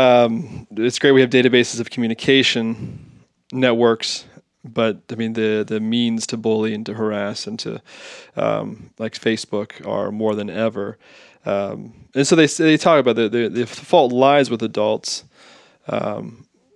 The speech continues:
but it's not a, a, obviously a, a means to hinder their kids. It's a means to, to, to coddle is to protect and to be kind by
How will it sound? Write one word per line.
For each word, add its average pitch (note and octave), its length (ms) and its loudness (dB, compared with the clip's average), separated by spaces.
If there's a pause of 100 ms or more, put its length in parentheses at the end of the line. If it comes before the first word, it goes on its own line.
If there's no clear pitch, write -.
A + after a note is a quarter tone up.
(200)
but C3 160 4
it's B2+ 180 0
not B2 320 4
a, G#2+ 220 0
a, A2 300 -6
obviously G#2+ 600 -6
a, G#2+ 280 -8 (100)
a A2 60 -14
means A2 520 -6
to A2 280 -8 (320)
hinder A#2 380 -6
their A2 100 -6
kids. B2 320 -6
It's - 160 -4
a A2 60 -6
means A2 300 -4
to, - 260 -8 (480)
to, G#2 460 -8
to - 120 -14
coddle B2+ 460 4
is A2 100 -6
to - 140 -12
protect - 580 -2
and G#2+ 120 -16
to - 100 -14
be - 100 -14
kind G#2 540 0
by G#2+ 220 -6